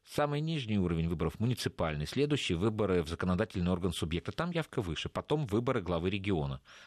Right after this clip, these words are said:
там ещё выше явка. Да,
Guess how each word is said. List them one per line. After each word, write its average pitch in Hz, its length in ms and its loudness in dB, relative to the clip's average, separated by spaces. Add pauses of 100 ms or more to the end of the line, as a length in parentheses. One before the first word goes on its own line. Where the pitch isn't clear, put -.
там 92 200 -2
ещё 135 240 0
выше 82 300 -2
явка. 69 360 -6 (720)
Да, 120 460 0